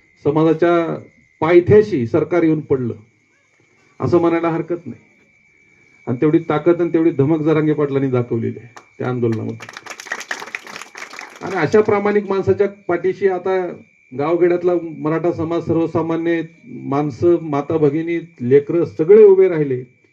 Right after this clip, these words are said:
ही ताकद ज्यावेळेस सरकारला कळाली, त्यावेळेस सरकार सुद्धा नरमलं आणि काल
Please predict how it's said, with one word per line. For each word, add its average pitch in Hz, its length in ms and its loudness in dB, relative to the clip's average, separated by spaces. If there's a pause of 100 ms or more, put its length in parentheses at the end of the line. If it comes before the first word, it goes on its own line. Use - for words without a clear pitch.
(100)
ही 151 60 -6
ताकद 156 400 -2
ज्यावेळेस 202 380 0
सरकारला 175 400 -8
कळाली, 156 320 -8
त्यावेळेस 156 320 -8
सरकार 151 320 -8
सुद्धा 147 240 -4
नरमलं 143 400 0
आणि 143 240 -6 (460)
काल 156 320 2